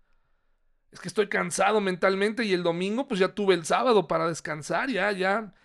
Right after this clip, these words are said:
Ahorita, pues, ¿cómo llegar el, el miércoles?". Ese es el momento justamente,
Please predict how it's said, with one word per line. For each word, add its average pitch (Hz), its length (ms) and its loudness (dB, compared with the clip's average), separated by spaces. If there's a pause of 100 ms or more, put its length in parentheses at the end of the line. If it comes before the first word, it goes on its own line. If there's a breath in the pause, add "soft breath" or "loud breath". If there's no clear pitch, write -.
(300 soft breath)
Ahorita, 175 400 2
pues, 170 160 -10
¿cómo 196 280 0
llegar 180 400 2
el, 165 320 -2
el 151 120 -6
miércoles?". 175 680 0
Ese 294 180 -2
es 269 100 -4
el 262 100 2
momento 226 500 0
justamente, 247 840 0